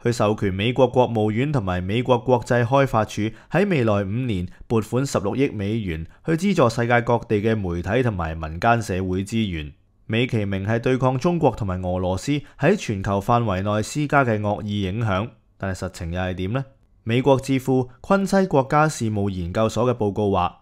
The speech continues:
十六億美元呢係一筆龐大嘅資金，大體呢相當於係美國有線電視新聞網C N N全年嘅營運經費嘅兩倍。嗱，咁如果每五年有十六億美元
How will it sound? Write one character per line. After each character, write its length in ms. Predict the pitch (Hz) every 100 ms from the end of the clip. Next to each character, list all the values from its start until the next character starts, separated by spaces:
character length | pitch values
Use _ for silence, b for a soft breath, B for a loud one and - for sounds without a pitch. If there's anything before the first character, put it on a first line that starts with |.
| _ -
十 160 | 104
六 180 | 92 107
億 120 | 131
美 240 | 113 95 104
元 180 | 92
呢 160 | 90 120 B
係 100 | -
一 40 | 175
筆 260 | 180 180
龐 260 | - 90 92
大 120 | 98
嘅 180 | 101 110
資 240 | 113 131
金， 240 | 123 127 120 - _ b
大 180 | - 104
體 100 | 98 104
呢 100 | 135
相 260 | - 127 127
當 220 | 127 123
於 140 | 123
係 160 | 107 95
美 180 | 95 101
國 180 | 110
有 200 | 98 104
線 240 | 107 113 107
電 180 | 101 95
視 140 | 98
新 140 | 92 127
聞 260 | 101 80
網 180 | 80 98 B
C 240 | - - 180
N 160 | 175
N 200 | 175 170 - -
全 260 | - 95
年 220 | 101 101
嘅 160 | 117 120 104
營 160 | 87
運 180 | 92 95
經 220 | 135 139
費 160 | 120 101
嘅 100 | 98
兩 260 | 76 82
倍。 280 | 101 82 92 - _ b b b -
嗱， 180 | 127
咁 160 | 214 147
如 40 |
果 140 | 110 170
每 240 | 156 123
五 100 | - 107 127
年 180 | 120 92
有 120 | 104
十 120 | 123 101
六 140 | 104
億 140 | 151 120
美 280 | 107 107
元 220 | 113 90